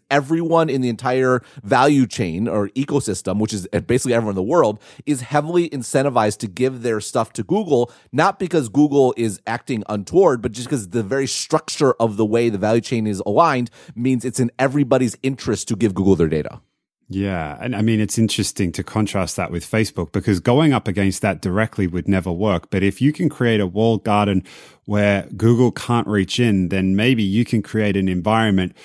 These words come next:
Speaker 2: where you start to benefit in the same way and Google can't get its fingers into it.
Speaker 1: Right, which is, and this was so interesting because you think about Facebook, the thing that makes Facebook unique is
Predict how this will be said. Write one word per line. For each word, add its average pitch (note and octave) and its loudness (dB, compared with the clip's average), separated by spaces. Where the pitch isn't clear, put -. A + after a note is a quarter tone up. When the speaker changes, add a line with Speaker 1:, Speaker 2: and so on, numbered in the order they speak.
Speaker 2:
where G2+ 0
you F#2+ 2
start - -2
to F#2+ -6
benefit G2 0
in F#2 0
the F2+ -2
same F#2+ -2
way G#2+ 0
and F#2 -4
Google G#2+ 0
can't F2+ -4
get E2 -6
its D#2 -8
fingers F#2 0
into C#2 -12
it. - -18
Speaker 1:
Right, E3 0
which D3 0
is, C3+ -8
and D#3 2
this F#3 2
was E3 0
so B2+ 0
interesting D#3+ -4
because A#2+ -4
you D#3 -4
think A#3+ -4
about A#3 -2
Facebook, E3+ -2
the B2 0
thing G#3+ 2
that F#3+ 4
makes C#3+ -2
Facebook D3 -2
unique D#3 -2
is A#2+ 2